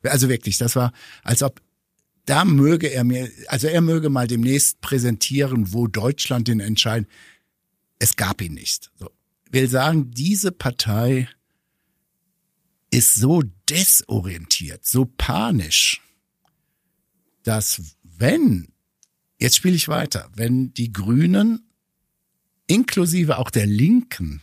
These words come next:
Speaker 2: wenn die weiter so, und irgendwie wird dann die C D U sofort draufspringen von wegen, huh,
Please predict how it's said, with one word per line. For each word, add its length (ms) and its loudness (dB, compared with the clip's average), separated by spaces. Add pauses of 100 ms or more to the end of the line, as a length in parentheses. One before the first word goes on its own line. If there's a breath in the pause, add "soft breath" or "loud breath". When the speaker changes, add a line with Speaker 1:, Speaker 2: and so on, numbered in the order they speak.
Speaker 2:
wenn 180 2
die 160 0
weiter 320 -2
so, 200 -2
und 400 -6
irgendwie 480 0
wird 180 0
dann 100 2
die 100 -4
C 160 -2
D 80 0
U 60 -2
sofort 400 -4
draufspringen 720 0
von 260 -2
wegen, 440 -4 (920)
huh, 640 6